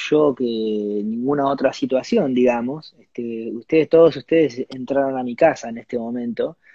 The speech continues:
Entonces tengo que responder inexorablemente desde lo más personal y tengo que decir que es la segunda, porque el hecho de poder separar, eh,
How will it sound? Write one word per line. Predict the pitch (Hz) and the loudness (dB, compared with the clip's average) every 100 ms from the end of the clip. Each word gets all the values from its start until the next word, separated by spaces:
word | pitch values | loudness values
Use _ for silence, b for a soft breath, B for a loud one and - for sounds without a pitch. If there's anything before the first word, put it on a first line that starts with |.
| b b b b | b b b b
Entonces | 127 160 160 | -4 0 4
tengo | 190 | 4
que | 147 | 6
responder | 139 135 139 139 156 | 2 0 -2 2 2
inexorablemente | 151 139 - 139 147 147 160 170 165 | 2 0 0 0 2 0 -2 2 4
desde | 135 123 | 4 2
lo | 123 | -2
más | 143 135 | -4 -6
personal | 135 117 - 127 143 | -6 -6 -6 -6 -2
y | 156 | 0
tengo | 135 135 | 2 0
que | 127 | 0
decir | 120 135 | -4 -6
que | 131 | -6
es | 135 | -6
la | 135 | -6
segunda, | - 131 180 147 127 110 | -6 2 2 2 -2 -6
porque | 120 120 120 120 117 113 101 _ b _ - | -4 -4 -4 -2 -2 -4 -10 _ b _ 2
el | 175 | 2
hecho | 208 202 | 6 6
de | 147 | 6
poder | 135 143 156 | 4 2 4
separar, | - 135 127 135 156 170 - _ _ _ _ _ _ _ | 2 2 0 0 -2 -4 -8 _ _ _ _ _ _ _
eh, | - 127 120 113 107 123 | -12 -6 -4 -4 -4 -8